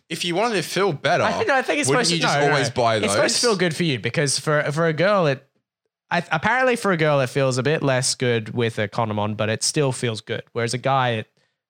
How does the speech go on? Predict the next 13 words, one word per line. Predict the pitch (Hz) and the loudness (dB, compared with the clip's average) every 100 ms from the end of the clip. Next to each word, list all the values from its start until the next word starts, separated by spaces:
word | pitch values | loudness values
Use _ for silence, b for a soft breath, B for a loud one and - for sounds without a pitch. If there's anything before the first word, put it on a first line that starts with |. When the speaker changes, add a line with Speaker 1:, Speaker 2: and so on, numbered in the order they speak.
| _ | _
Speaker 2:
feels | 127 117 104 | -4 -2 -2
a | 117 | -2
lot | 113 113 | -2 -2
less | 117 - - - _ | -6 -8 -8 -10 _
good, | - - _ | -14 -14 _
I | _ | _
Speaker 1:
Yeah. | 113 131 98 | -4 0 0
Speaker 2:
guess. | 87 - - _ _ _ _ 113 | -2 -6 -10 _ _ _ _ -4
Speaker 1:
Yeah. | 120 95 80 82 _ _ _ _ _ _ _ _ _ _ _ _ _ _ _ - | -2 -2 -4 -8 _ _ _ _ _ _ _ _ _ _ _ _ _ _ _ -2
But | 131 113 | 0 0
I'm | 131 | -2
just | 127 - | -2 0
saying, | 160 127 101 95 | 0 0 -2 -6